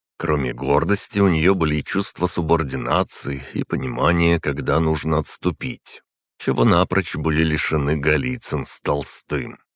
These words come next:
"Остальные все совсем согласны?" — поинтересовался Вяземский.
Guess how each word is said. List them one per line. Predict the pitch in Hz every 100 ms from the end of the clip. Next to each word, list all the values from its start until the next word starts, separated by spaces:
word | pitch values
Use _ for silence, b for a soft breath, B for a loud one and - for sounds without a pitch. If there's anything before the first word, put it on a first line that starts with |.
| _ _ _ _ _ _
"Остальные | 92 - - 82 80 85 87 90
все | - - 98
совсем | 131 113 - 87
согласны?" — | - 87 85 90 80 - 76 64 - _ _
поинтересовался | 78 65 - - - 69 67 - -
Вяземский. | 71 73 71 67 - - 60